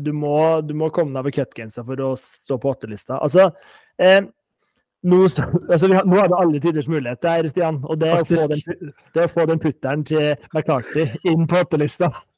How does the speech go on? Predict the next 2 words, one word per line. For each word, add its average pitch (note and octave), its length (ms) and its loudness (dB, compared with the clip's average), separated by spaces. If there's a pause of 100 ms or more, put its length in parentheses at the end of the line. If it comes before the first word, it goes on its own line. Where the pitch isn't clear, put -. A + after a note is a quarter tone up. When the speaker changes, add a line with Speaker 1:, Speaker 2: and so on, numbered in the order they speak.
Speaker 1:
<laughs> - 1700 -6
Speaker 2:
Faktisk. - 640 0